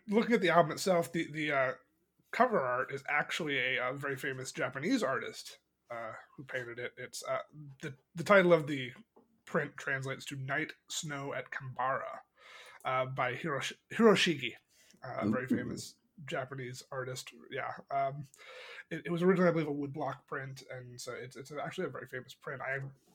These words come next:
Speaker 1: I had never actually, until researching this, uh, this album for this episode, never had seen the cover of it. I'd, I'd heard of it, and I'd heard about some of the songs, but then I saw the, the cover, I'm like, "Wait, that's, that's a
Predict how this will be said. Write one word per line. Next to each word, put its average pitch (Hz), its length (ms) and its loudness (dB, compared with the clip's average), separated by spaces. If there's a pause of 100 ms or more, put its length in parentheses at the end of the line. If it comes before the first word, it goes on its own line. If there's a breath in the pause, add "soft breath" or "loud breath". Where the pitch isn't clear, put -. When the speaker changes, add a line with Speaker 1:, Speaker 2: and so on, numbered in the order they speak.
(120)
Speaker 1:
I 170 120 8
had 220 120 10
never 185 220 10
actually, 151 340 2
until 143 320 -2
researching 139 520 -6
this, 127 240 -8
uh, 120 320 -2 (880 loud breath)
this 143 160 -6
album 131 280 -2
for 131 120 -10
this 120 140 -10
episode, 131 520 -4 (220)
never 135 260 -6
had 123 120 -8
seen 139 200 -8
the 120 80 -12
cover 160 320 0
of 117 140 -2
it. 113 120 -6
I'd, 120 260 -6
I'd 120 80 -8
heard 175 200 -2
of 143 80 -8
it, 147 120 -8
and 131 80 -12
I'd 117 140 -12
heard 127 120 -14
about 123 180 -12
some 135 160 -10
of 113 60 -18
the 110 80 -16
songs, 165 440 -6
but - 160 -12 (440 loud breath)
then 165 100 0
I 160 40 2
saw 170 220 6
the, 147 160 -2 (140)
the 127 80 -14
cover, 254 260 2
I'm 170 80 2
like, 151 160 -2
"Wait, 185 180 0
that's, 190 320 -4
that's 160 200 -6
a 285 40 -6